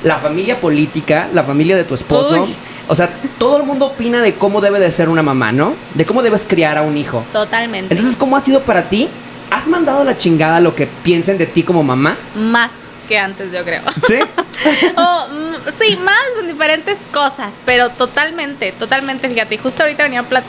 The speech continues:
Speaker 2: eh, pensando en eso porque justo cuando venía para acá, este, mi hermana siempre me hace un drama cuando voy a ver,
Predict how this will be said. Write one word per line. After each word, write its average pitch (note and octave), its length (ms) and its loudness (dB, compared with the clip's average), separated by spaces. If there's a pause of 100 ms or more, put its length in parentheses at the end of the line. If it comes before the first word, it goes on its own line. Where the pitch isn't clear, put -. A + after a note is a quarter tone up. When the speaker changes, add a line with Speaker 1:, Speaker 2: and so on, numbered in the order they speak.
Speaker 2:
eh, G#3+ 240 -2
pensando A#3+ 500 -2
en C4+ 80 -4
eso B3+ 240 -4 (140)
porque C4 580 0
justo A#3 320 0
cuando C4 200 -2
venía A3 200 -4
para C4 160 0
acá, G#3+ 240 -2 (680)
este, G#3 920 2 (140)
mi A3 100 -2
hermana A3 260 0
siempre C4 240 -2
me B3+ 120 0
hace B3 140 -4
un B3+ 120 -2
drama A#3 360 -2
cuando G3 420 -2
voy G3 160 2
a A3+ 80 2
ver, G3+ 260 -4